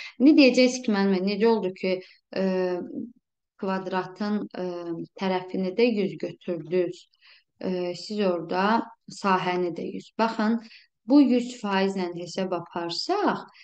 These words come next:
sanki sahəni tapanda da A vur A faiz dediyinə görə yüzə bölürük.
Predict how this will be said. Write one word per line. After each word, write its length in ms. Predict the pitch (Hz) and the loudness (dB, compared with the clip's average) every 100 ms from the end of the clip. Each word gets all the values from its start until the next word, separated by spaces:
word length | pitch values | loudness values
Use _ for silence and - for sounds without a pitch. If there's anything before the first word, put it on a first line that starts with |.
| _ | _
sanki 360 | _ 302 320 202 | _ 6 6 4
sahəni 680 | 196 226 214 202 220 240 247 | -2 -2 0 -2 -2 -2 -4
tapanda 500 | 226 - 214 214 208 | -8 -4 -2 0 0
da 280 | 277 320 294 - | 0 2 0 -4
A 180 | - 226 | -4 -4
vur 240 | 208 202 - | -2 -6 -6
A 320 | - 294 302 - | -2 0 0 0
faiz 320 | 220 220 220 | 0 0 -2
dediyinə 440 | 202 196 196 214 196 | -4 0 2 2 0
görə 240 | 196 220 | -2 -2
yüzə 340 | 196 185 196 196 | 0 0 -2 -2
bölürük. 540 | 180 170 170 - 208 | -2 -2 -4 -6 -10